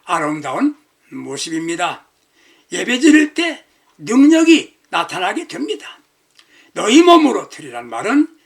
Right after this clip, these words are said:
육체를 의미하는 게 아니에요. 어떤 이는 인격이라고 해석합니다. 그게 아닌 겁니다. 몸을 보이는 것이 아니라, 아니라는 것이에요.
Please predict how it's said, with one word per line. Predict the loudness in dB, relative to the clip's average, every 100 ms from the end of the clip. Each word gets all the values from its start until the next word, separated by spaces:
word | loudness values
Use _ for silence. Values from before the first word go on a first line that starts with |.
| _ _ -8
육체를 | -6 -4 -2 0 0 -4
의미하는 | -10 -10 -12 -14
게 | -16
아니에요. | -16 -4 -2 -2 -4 -12 _ _ _ _ _ _ _ _
어떤 | -6 -4 -2 0
이는 | 2 0 -4 -4
인격이라고 | -2 0 -4 -4 -4
해석합니다. | -4 -4 -4 -4 -6 -8 -10 _ _ _ _ _
그게 | -8 0 2
아닌 | 0 -6 -10 -4 -2
겁니다. | -2 -6 -10 -12 -16 _ _ _ _ _ _ _
몸을 | 0 4 4 2
보이는 | -2 0 2
것이 | 2 -2 -4 -6 _ _
아니라, | -12 -4 -2 -2 -6 _ _ _ _ _ _ _ _ _ _ _ _ _ _ _ _ _ _ _ _ _ _ _
아니라는 | -12 -4 2 2
것이에요. | 2 -2 -6 -12